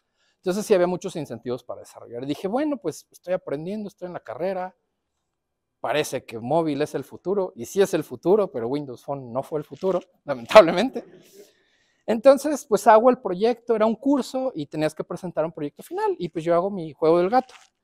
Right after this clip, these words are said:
Esto fue hace doce años. Empecé a ver el código, dije, "Bueno, ¿qué ha cambiado en la forma en que programo en doce años?". Eh, es cierto que no hay muchas cosas de las que me dan vergüenza ese código, pero sí hay cosas que haría diferente ahora mismo.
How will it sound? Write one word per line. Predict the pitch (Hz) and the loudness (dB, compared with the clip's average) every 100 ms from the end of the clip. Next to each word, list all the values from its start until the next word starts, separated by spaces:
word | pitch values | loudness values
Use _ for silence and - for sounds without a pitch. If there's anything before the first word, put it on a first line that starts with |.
| _ _ _ _ - | _ _ _ _ -16
Esto | - 214 | -8 6
fue | 214 | 8
hace | - 170 | 8 4
doce | 185 185 | 2 2
años. | 156 160 131 - - - _ _ _ _ _ _ _ _ _ _ _ _ _ _ _ - | -2 -2 -4 -10 -18 -20 _ _ _ _ _ _ _ _ _ _ _ _ _ _ _ 0
Empecé | 226 247 277 | 4 4 6
a | |
ver | 277 320 | 4 2
el | 240 | -2
código, | - 170 151 127 120 | 2 2 2 -2 -6
dije, | 123 131 | -10 -8
"Bueno, | 220 254 247 | -4 -4 -2
¿qué | 262 | -4
ha | |
cambiado | 262 262 226 185 190 190 170 | -2 -4 -2 -2 -2 -2 -2
en | 151 | -6
la | |
forma | - 165 175 | -8 -8 -8
en | |
que | - | -14
programo | 120 123 139 143 143 139 127 | -12 -4 -2 -2 -6 -8 -10
en | 123 | -12
doce | - 135 | -12 -12
años?". | 113 110 101 _ _ _ | -14 -18 -20 _ _ _
Eh, | 123 127 127 131 - _ _ _ _ _ | -14 -10 -8 -10 -14 _ _ _ _ _
es | 359 415 | -4 2
cierto | 415 403 403 415 | 4 4 2 -4
que | 262 | -2
no | 220 | 0
hay | 233 240 | 0 -2
muchas | 240 240 214 | -6 -8 -10
cosas | - 196 208 208 202 - - - - _ _ _ | -8 -4 0 0 0 -6 -16 -20 -20 _ _ _
de | 147 | -2
las | 151 143 | 0 0
que | - | -6
me | 135 | -8
dan | 151 185 | -6 -4
vergüenza | 170 135 151 160 | -4 -6 -8 -12
ese | - - | -18 -8
código, | 127 185 330 | -4 -4 -6
pero | 240 117 | -8 -12
sí | - | -10
hay | 117 | -12
cosas | - - _ | -16 -20 _
que | 107 | -16
haría | 113 | -14
diferente | 110 113 101 101 90 | -12 -16 -20 -20 -20
ahora | 92 | -20
mismo. | 95 _ | -20 _